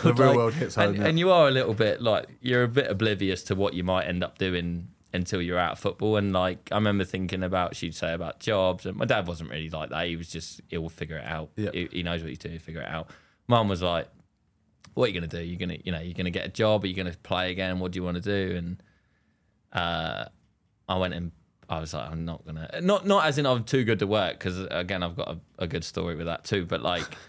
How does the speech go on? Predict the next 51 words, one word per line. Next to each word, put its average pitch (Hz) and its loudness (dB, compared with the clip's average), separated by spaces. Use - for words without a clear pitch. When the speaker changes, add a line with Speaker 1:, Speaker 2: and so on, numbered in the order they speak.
Speaker 2:
<laughs> - -12
I 117 0
w-, 117 0
I 110 4
was 110 2
like, 101 0
"Fucking," 92 -6
I 92 0
couldn't - -2
get - -2
myself 87 -2
to - -16
go 90 0
and 85 -4
get 87 -4
a, 82 -6
you 85 -8
know, 87 -2
normal 92 0
job 87 0
and, 82 -6
and 90 -4
everything 87 -4
like 78 -4
that 90 -2
at - -10
the 90 -16
time. 90 0
So 87 -2
I - 0
started 120 0
playing. 98 0
I've 85 -2
become, 104 -2
like, 85 -2
a, 85 -2
almost 113 2
like 98 -2
a 90 -2
third 92 -2
year 87 -4
scholar, 78 -4
if - -8
you 87 -2
wanna 85 -4
call 87 -4
it - -10
that, 87 -2
at 85 -4
Havant 92 -2
and 85 -4